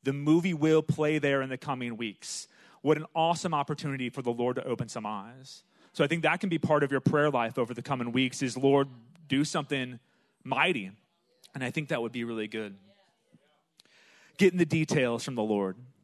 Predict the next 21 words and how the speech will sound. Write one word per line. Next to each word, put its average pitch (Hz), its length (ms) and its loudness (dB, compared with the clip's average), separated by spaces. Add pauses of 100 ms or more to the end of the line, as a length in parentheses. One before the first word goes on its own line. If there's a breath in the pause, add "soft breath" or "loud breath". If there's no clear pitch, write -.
(1500)
I 139 40 -8
wanna 139 100 -2
share 151 280 2
a 139 60 0
story 135 380 0
about, 113 280 0
um, 104 380 -4
a 127 80 -10
guy 120 240 -2
that 117 140 -6
you 117 100 -10
may 110 220 -6
have 107 160 -10
heard 113 200 -8
of 104 220 -6
or 101 80 -10
read 107 160 -6
about 104 240 -6
in 92 120 -10
science 104 360 -8
class, 98 560 -6